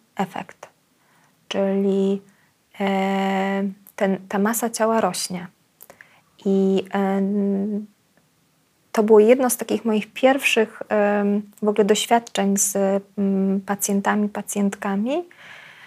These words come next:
gdzie ta determinacja czasami w, mm, w chorobach tarczycy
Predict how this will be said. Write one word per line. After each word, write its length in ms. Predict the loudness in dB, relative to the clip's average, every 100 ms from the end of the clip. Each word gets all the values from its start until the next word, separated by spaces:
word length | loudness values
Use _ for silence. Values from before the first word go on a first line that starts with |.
| -20 -6
gdzie 180 | -2 2
ta 100 | 2
determinacja 760 | 0 0 2 4 4 2 2 -6
czasami 520 | -6 -4 0 2 2
w, 160 | 0 0
mm, 1200 | 2 2 0 0 0 0 0 -2 -2 -4 -6 -8
w 60 | -2
chorobach 320 | 0 0 -2
tarczycy 600 | -8 -8 -6 -2 0